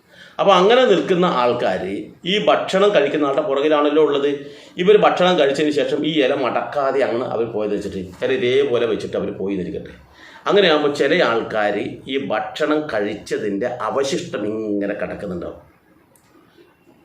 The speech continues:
അപ്പോൾ അതൊക്കെ ചവച്ച് തുപ്പിയിട്ടുണ്ടാവും, മറ്റു പലതും. ചില ആൾക്കാരുടെ ഭക്ഷണം കഴിക്കുന്നത് കണ്ടു കഴിഞ്ഞാലേ പിന്നെ ഒരു മാസത്തേക്ക് നമ്മൾ ഭക്ഷണം കഴിക്കില്ല,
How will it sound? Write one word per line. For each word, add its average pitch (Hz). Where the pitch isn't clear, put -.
അപ്പോൾ 160
അതൊക്കെ 170
ചവച്ച് 135
തുപ്പിയിട്ടുണ്ടാവും, 123
മറ്റു 123
പലതും. 113
ചില 131
ആൾക്കാരുടെ 131
ഭക്ഷണം 123
കഴിക്കുന്നത് 123
കണ്ടു -
കഴിഞ്ഞാലേ 110
പിന്നെ 127
ഒരു 135
മാസത്തേക്ക് 113
നമ്മൾ 101
ഭക്ഷണം 95
കഴിക്കില്ല, -